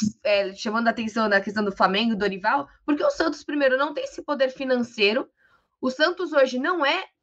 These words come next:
chamativo no mercado, por ser um time que nunca caiu e que tá, ainda assim, ainda está e vai continuar até o fim desse campeonato na luta contra o rebaixamento. Espero que em algum momento a gente consiga ficar mais tranquilo, matematicamente, né, um pouquinho mais tranquilo.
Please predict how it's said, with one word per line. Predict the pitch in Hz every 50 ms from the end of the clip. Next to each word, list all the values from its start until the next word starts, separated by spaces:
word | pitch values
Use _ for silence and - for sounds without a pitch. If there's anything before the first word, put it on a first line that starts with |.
| _ _ _ _ _ _
chamativo | - - - - 339 311 302 285 247 233 - - - - 277 294 359 359 349 339
no | 285 277
mercado, | 254 247 214 214 - - 220 196 196 220 226 302 349 359 _ _ _ _ _ _
por | - 247 226
ser | 220 - 269 254
um | 262 254
time | - 285 247 254
que | 220 - 254
nunca | 240 254 269 285 294 254
caiu | 247 - 254 226 233 247 240 233
e | -
que | 233 233
tá, | - 240 226 247 269 247 - _ _ -
ainda | 220 220 220 233 277 359 508 508 427
assim, | 349 - - 285 285 294 294 -
ainda | 214 208 208 220 262 320 349 349
está | 320 - - 247 247 262
e | 262 240 202 190 180
vai | 185 220 233 285
continuar | 302 311 294 285 - 254 247 240
até | 240 - 262
o | 285 339
fim | - - 285
desse | 269 277 277
campeonato | - - 220 240 233 226 233 -
na | - 226
luta | 220 240 233 226 240
contra | 233 226 220 220 220
o |
rebaixamento. | 220 196 202 202 208 - 208 196 185 190 214 233 - -
Espero | - - - 240 254 262 262
que | - 277
em | 233
algum | 220 208 233
momento | 226 208 208 214 214 214 233
a |
gente | 214 - 220 208 -
consiga | - 220 202 233 214 214
ficar | 214 - 202
mais | 196 202 208 202
tranquilo, | - 190 190 185 185 185 185 208 269 349 - _ - - - _ -
matematicamente, | 202 214 214 - 247 214 214 208 208 208 - - 190 175 180 190 233 247 - 208
né, | 196 180 170
um | 185 -
pouquinho | 202 202 202 - - 214 214 214
mais | 208 202 196 196
tranquilo. | - 196 190 185 185 - 175 190 226 311